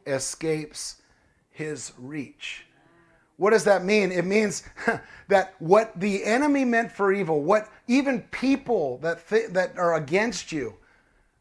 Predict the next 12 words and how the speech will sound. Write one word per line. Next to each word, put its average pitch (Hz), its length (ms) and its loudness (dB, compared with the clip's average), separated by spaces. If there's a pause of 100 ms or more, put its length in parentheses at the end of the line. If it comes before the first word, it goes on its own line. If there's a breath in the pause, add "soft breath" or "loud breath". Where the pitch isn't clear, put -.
(160)
mean 254 340 2
for 202 260 -2
evil, 202 400 -2
God 233 520 0
will 233 180 0
take 202 380 -8
those 190 280 -8
things 127 420 -12 (180 loud breath)
and 180 280 -6
turn 269 500 -6
them 254 180 -2
around. 208 480 -4